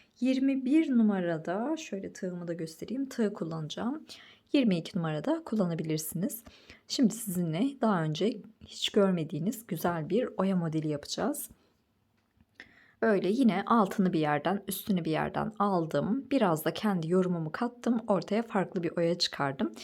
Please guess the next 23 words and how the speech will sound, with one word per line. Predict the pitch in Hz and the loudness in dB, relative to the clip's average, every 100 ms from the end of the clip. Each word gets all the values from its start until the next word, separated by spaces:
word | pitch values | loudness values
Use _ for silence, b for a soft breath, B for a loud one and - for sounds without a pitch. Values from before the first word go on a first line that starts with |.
| B B B | B B B
Sizinle | - - 185 175 156 262 - | -4 0 0 0 0 -2 0
onu | 233 220 | 4 4
paylaşacağım | 220 175 143 151 - 151 | 4 0 0 -2 -2 -2
arkadaşlar. | 151 147 151 147 - - - | -2 -2 -2 -4 -4 -8 -4
Evet, | 202 147 - | -2 -2 -4
hep | - 254 262 | -4 -4 0
beraber | 170 151 143 156 247 320 B B B B B _ | -2 0 0 2 2 0 B B B B B _
oyanın | - 294 226 165 180 311 294 | 6 8 6 4 2 0 2
yapımına | 254 254 196 170 185 311 | 0 2 0 2 0 0
geçelim. | 320 233 214 - 156 254 | 2 2 2 0 0 0
Siz | 320 - 359 233 156 | -2 6 6 6 2
de | 156 254 | 0 0
kanalıma | - 262 214 180 170 147 | 2 4 4 2 -2 -2
abone | - 190 180 151 143 | 0 0 0 -2 0
değilseniz | 196 240 277 - - 277 269 269 - B B B B B B 269 | 2 2 0 0 2 4 2 0 -12 B B B B B B 2
videonun | 233 180 156 196 | 4 4 2 0
hemen | 294 - 294 233 | -2 0 4 4
altından | 185 160 160 160 151 208 269 | 4 -2 -4 -6 -2 -2 0
abone | 208 185 190 | 0 2 2
ol | 180 160 | 0 -4
tuşuna | - - 147 214 | -6 -6 -4 -4
basarak | 262 262 254 262 | -4 -4 -4 -4
kanalıma | - 220 160 151 180 320 | 2 2 2 0 -2 -4